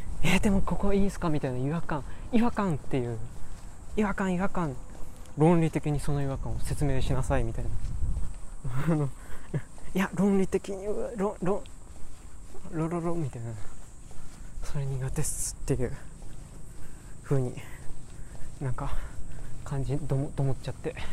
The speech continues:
こっちの方は。はあ、正しかったじゃ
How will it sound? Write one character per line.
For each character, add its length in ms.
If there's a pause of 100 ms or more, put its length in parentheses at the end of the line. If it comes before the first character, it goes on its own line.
(240)
こ 100
っ 40
ち 60
の 80
方 200
は。 40
は 60 (3750)
あ、 0
正 320
し 60
か 100
っ 40 (100)
た 140
じ 80
ゃ 20